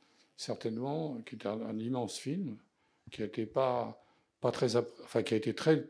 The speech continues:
qui a divisé beaucoup les gens, comme beaucoup de films de Kubrick à la sortie. Deux mille un, évidemment,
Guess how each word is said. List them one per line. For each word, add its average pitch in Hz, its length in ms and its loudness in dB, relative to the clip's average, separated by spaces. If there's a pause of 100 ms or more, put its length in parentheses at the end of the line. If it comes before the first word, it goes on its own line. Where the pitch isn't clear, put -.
(120)
qui - 140 0
a 117 60 8
divisé 117 400 0
beaucoup 127 300 2
les 117 140 4
gens, 110 480 -2
comme 120 180 4
beaucoup 117 240 -2
de - 60 -8
films 123 140 0
de 113 80 0
Kubrick 123 400 0
à 110 60 2
la 101 120 2
sortie. - 500 -8 (680)
Deux 120 140 2
mille 139 200 4
un, 180 160 2
évidemment, 113 600 2